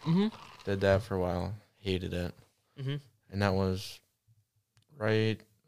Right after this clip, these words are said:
Speaker 2: right then is when, well, my dad, grandpa, whatever, rolled the farm truck, got in an accident.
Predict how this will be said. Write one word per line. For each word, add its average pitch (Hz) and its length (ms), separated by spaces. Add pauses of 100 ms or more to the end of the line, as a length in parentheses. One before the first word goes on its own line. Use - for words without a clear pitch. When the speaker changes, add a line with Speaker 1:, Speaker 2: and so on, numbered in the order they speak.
(120)
Speaker 2:
right 110 220
then 107 200
is 98 140
when, 95 420 (340)
well, 92 140
my 90 140
dad, 92 400
grandpa, 95 360
whatever, 95 500
rolled 95 300
the - 40
farm 98 260
truck, 95 280
got 98 180
in 95 120
an 95 80
accident. 98 420